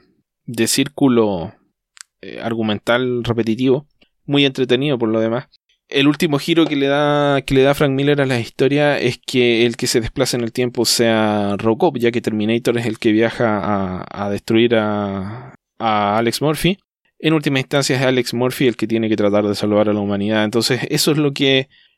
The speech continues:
lo transforma en un cómic muy dinámico, muy entretenido, donde pasan muchas cosas, se dan vuelta, eh, en el mismo argumento en básico, pero no a costa de contar la misma historia varias veces, sino que, eh, en ir alternando los desarrollos.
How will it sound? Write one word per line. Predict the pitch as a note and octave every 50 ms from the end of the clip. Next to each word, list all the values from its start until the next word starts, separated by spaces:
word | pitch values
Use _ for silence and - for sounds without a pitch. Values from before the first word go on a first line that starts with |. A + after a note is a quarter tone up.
| _ _
lo | - C3+ C#3
transforma | C3 C3+ C3 B2+ - D#3+ F3 F#3+
en | F3+
un | D3+ C3+
cómic | - - D#3 D#3+ E3 D3+ C#3
muy | B2+ B2 A#2+ B2+ C3+ C#3+ D3+ D3+ D3+ D3+ D3+
dinámico, | C#3+ D3 C#3+ D3 D3 D3 C#3+ D3+ C#3
muy | C#3+ D3 D3
entretenido, | D3 D3 - C3+ C#3 C#3 D3 D#3 D#3
donde | D3+ D3 C#3+
pasan | D3 D#3+ - F#3 D3+
muchas | C#3+ D3 E3+ F#3 - - E3+ -
cosas, | _ - G#3+ G3 - - A#2 A2
se | - C3
dan | B2 B2+ C3+ C3+ C3+
vuelta, | C3 C#3 C#3+ C#3+ - - C#3+ C#3 B2+ - -
eh, | A2+ - - - A2+ G#2+
en | G2+ G2 F#2+
el | F2+ F#2
mismo | F#2+ G2+ A2 G#2+ A2 A2
argumento | A2 A2 A#2 A#2 A#2 A#2+ B2 - C3+
en | B2+ B2 B2 A#2+ - -
básico, | C3 B2+ D#3 D3+ - - C#3+ - - D3 F3+ - _ _ - _ _ _ _ _
pero | - C3 B2
no | A#2+ B2
a | B2 B2
costa | - C#3+ B2+ - _ - C#3 C3 B2+
de | A#2 A#2 A#2 A#2+ A#2
contar | - - A2+ A2 - B2
la | A#2 A#2
misma | A#2+ A#2+ A#2 A2+
historia | A#2 - B2+ B2 A#2
varias | A2+ A#2 B2 C3
veces, | D3+ E3+ D#3+ - E3 -
sino | - C#3+ C3 B2+ B2
que, | B2+ - B2+ B2 A#2+ A2+ G#2 F#2+ G#2+
eh, | A2+ A2 G#2+ F#2+ A1+ A1+
en | - A2
ir | A2+ A#2 A#2 A2+ A#2 -
alternando | G#2+ G#2 - A#2 A2 A2 A2+ A2+ A#2 A2+ A2+ A2
los | G#2+ G#2+ G#2+
desarrollos. | A2 A2 - - A2 G#2 A2 A2+ A#2 A#2 C3 D3